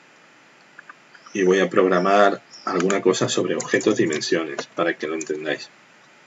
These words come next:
Dimensión DIMPEC.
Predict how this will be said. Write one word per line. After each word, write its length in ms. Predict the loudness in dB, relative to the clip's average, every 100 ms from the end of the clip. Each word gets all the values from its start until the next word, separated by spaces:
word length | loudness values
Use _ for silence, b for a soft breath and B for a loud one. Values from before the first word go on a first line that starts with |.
| -20 -20 _ -20 -20 B B B B B B B -20 -14 -12 -12 -12 -10 -10 -10
Dimensión 760 | 4 6 6 4 4 4 4 0 -6 -14 -20 -12 -10 -6
DIMPEC. 580 | 4 6 6 4 -2 -4